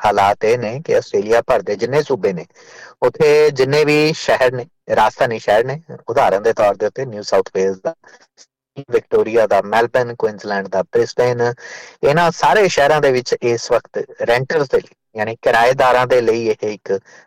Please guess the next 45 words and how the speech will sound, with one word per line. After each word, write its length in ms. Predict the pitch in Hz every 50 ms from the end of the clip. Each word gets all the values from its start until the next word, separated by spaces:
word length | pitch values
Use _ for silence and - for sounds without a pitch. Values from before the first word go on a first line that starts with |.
| _ _ _
ਮਾੜੀ 260 | 120 123 123 120 107 92
ਖਬਰ 360 | - - - - 80 - -
ਹੈ। 40 | - - _ _ _ _ - - - - _ _
ਦੱਸਿਆ 260 | 117 113 - 151 147
ਜਾ 180 | 156 160 151 147
ਰਿਹਾ 180 | 151 156 156 160
ਹੈ 100 | 170 170
ਕਿ 420 | - 160 151 147 147 143 139 - -
ਇਹਨਾਂ 320 | 143 127 131 143 151 143 143
ਸ਼ਹਿਰਾਂ 360 | - - 139 131 143 156 151
ਦੇ 120 | 143 135
ਵਿੱਚ 240 | 127 127 120 - -
rental 520 | 147 143 123 170 120 123 127 - 143 139 - - 117
affordability 920 | - - 117 113 117 117 139 139 131 123 113 110 104 - 110 120 131 139 - -
ਆਪਣੇ 360 | 110 110 - 113 113 117 123
ਸਿਖਰਲੇ 540 | 127 - - - - - - 180 180 170 - - - _ _ - - _ _ _ _ -
ਪੱਧਰ 280 | 139 143 151 175 156
ਦੇ 120 | 139 131 120
ਉੱਤੇ 340 | 101 - - 90 82 78
ਆ। 60 | - - _ _ _ _ - _ _ _ _ _
ਪਿਛਲੇ 320 | - 135 - 156 160 165 170
ਦਿਨਾਂ 220 | 160 156 156 160
ਦੇ 100 | 156 156
ਵਿੱਚ 180 | 147 143 - 151
ਤੁਹਾਡੇ 280 | - 170 156 131 127
ਨਾਲ 180 | 127 135 131 127
ਖਬਰ 240 | - 135 117 123 120
ਸਾਂਝੀ 260 | - 123 123 135 143
ਕੀਤੀ 260 | 135 131 - - 127
ਸੀ 180 | - - - 170
ਕਿ 280 | - 147 143 139 131
rental 460 | 117 117 113 117 120 - 135 127 127 123 -
capacity 520 | - 120 - - 117 120 - - 185 175
ਵੀ 160 | 151 110 85 - _ _ _ _ _ -
ਇਹਨਾਂ 180 | 113 123 135 135
ਸ਼ਹਿਰਾਂ 300 | 131 139 123 120 139 139
ਦੇ 80 | 131
ਵਿੱਚ 160 | 117 113 - -
ਘਟ 240 | - 131 113 -
ਰਹੀ 160 | - 95 98 110
ਹੈ, 40 |
ਯਾਨੀ 300 | 113 113 110 110 117 120
ਕਿ 120 | 117 - 123
ਨਾ 200 | 120 117 117 117
ਸਿਰਫ 260 | - - - 135 127